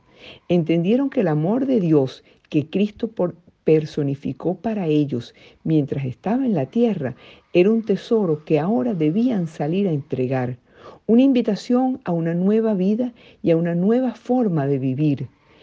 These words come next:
que es actualizar en palabras y hechos el ejemplo de lo que Jesucristo les había dado, les había dado a los discípulos y a través de ellos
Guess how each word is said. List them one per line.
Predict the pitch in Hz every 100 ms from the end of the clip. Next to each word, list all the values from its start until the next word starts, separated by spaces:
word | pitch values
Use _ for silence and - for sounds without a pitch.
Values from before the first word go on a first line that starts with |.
| - _
que | - 147 175
es | 208 - _ -
actualizar | 160 160 156 139 127 - 202
en | 277 254
palabras | - 170 185 233 240 208
y | 175 170
hechos | 226 - 247 - - - _
el | 165 160
ejemplo | 151 175 240 247 165 147
de | 147
lo | 139
que | 151
Jesucristo | 139 147 - 185 - -
les | 160 147
había | 139 151 151
dado, | 143 143 123 123 - - - _ _ _ -
les | 165
había | 135 127 127
dado | 156 214
a |
los | 233 220
discípulos | 190 - 170 - 147 117 - _ _ _
y | 147
a | 110
través | - 113 135 170
de | 220
ellos | 285 220